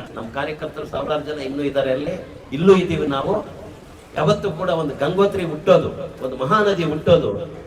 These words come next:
ಕೆಲವೇ ಕೆಲವು ಹನಿಗಳಿಂದ ಮತ್ತು ಕಿರುಜರಿಗಳಿಂದ. ದಲಿತ ಚಳವಳಿ ಅಂತ ಒಂದು ದೊಡ್ಡ ಚಳವಳಿ ಈ ನೆಲದಲ್ಲಿ ಹುಟ್ಟಿದ್ದು ಕೂಡ ಹನಿಗಳಿಂದ ಮತ್ತು ಕಿರುಜರಿಗಳಿಂದ. ಮುಂದಿನ ಕಾಲಘಟ್ಟದಲ್ಲೂ ಕೂಡ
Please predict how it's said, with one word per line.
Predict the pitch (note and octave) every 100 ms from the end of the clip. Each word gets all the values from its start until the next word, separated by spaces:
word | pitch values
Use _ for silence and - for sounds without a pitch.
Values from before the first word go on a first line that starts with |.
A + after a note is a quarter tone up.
| -
ಕೆಲವೇ | D#3 F#3+ G3
ಕೆಲವು | F3 E3 C#3+
ಹನಿಗಳಿಂದ | D#3 F3+ E3+ D3+ D#3
ಮತ್ತು | D3 - -
ಕಿರುಜರಿಗಳಿಂದ. | D3 D3+ E3 D3+ - G#2 - - - - - - - - - - -
ದಲಿತ | C#3+ F#3 F3+
ಚಳವಳಿ | F3+ E3+ E3+ D#3+
ಅಂತ | D3
ಒಂದು | D3 C#3+ C3+ -
ದೊಡ್ಡ | - E3
ಚಳವಳಿ | - D3+ E3 E3
ಈ | D3
ನೆಲದಲ್ಲಿ | C3+ C#3 D3+ E3+ C#3
ಹುಟ್ಟಿದ್ದು | C3+ F3+ D#3 D3+
ಕೂಡ | D3 F#3+ - - - - D#3
ಹನಿಗಳಿಂದ | G#3+ A3 G3 F#3
ಮತ್ತು | E3+ D#3+ D3+ C#3
ಕಿರುಜರಿಗಳಿಂದ. | D#3+ E3+ E3+ D3+ C#3+ C#3 D3 F#3 - - - - - -
ಮುಂದಿನ | C3 F#3+ G#3+ G#3
ಕಾಲಘಟ್ಟದಲ್ಲೂ | F3 F3+ F3+ E3+ E3+ D#3 C#3+ C#3+
ಕೂಡ | G3+ F#3+